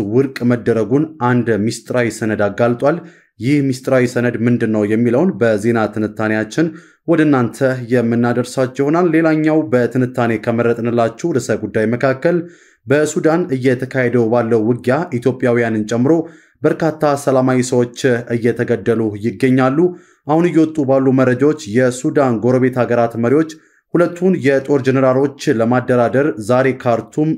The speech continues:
ይገባሉ ተብሏል። የኬንያ፣ ደቡብ ሱዳንና ጅቡቲ መሪዎች ዛሬ በካርቱም የሚጠበቁት በሱዳን የሚካሄደው ውጊያ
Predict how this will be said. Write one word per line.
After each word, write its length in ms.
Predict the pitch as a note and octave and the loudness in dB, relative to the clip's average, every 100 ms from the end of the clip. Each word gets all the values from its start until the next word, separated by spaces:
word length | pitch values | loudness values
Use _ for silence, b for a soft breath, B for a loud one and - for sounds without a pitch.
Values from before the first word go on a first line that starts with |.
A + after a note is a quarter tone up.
| A#2+ | -2
ይገባሉ 460 | A#2+ B2+ B2 A2+ A2 G#2+ | 0 2 2 0 0 -2
ተብሏል። 400 | B2 C3 D#3+ F#3 B B B G2 | 0 2 2 0 B B B -2
የኬንያ፣ 560 | A2+ C3+ C3+ F3 C#3+ C#3 C3+ | 0 0 0 0 2 0 0
ደቡብ 240 | G#2+ C3+ B2+ | 0 0 0
ሱዳንና 440 | C#3+ C#3+ C3+ B2+ C3+ | 0 0 2 2 0
ጅቡቲ 480 | G2 A#2 B2+ B2+ B2+ A2+ | 0 0 -2 -2 -4 0
መሪዎች 360 | A#2 B2+ E3 E3 G#2+ | 0 2 0 -4 -4
ዛሬ 240 | A#2+ B2 A#2+ | 0 0 0
በካርቱም 560 | A#2 B2+ A#2 - E3 F3 B B B G2+ | -2 0 -2 0 -2 -2 B B B -2
የሚጠበቁት 920 | C3+ C#3+ D3+ D#3+ D#3 C#3 B2 B2+ D#3 G#2 | 0 2 0 -2 0 0 0 0 -2 0
በሱዳን 520 | G2 B2+ C3+ C#3+ C#3 B2 | 0 0 0 0 0 2
የሚካሄደው 680 | A#2 B2+ B2 C3+ A#2 A2+ G#2 | 2 0 -2 -2 0 0 0
ውጊያ 280 | B2 C#3 | 0 0